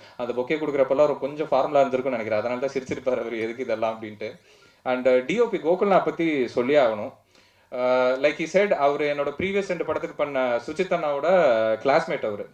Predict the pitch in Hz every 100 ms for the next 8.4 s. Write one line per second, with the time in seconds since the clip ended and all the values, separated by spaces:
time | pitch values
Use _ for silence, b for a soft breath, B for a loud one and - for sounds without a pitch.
0 | 120 113 120 143 147 139 127 123 131 127
1 | 151 131 131 127 120 131 117 104 101 98
2 | 101 131 b b b b - 147 143 156
3 | 226 233 220 202 196 185 202 202 175 175
4 | 180 170 160 170 196 175 135 139 - 202
5 | 175 156 196 175 143 139 170 180 147 -
6 | 170 170 170 180 165 156 143 151 180 175
7 | 170 147 147 170 165 135 120 139 139 -
8 | - - 120 117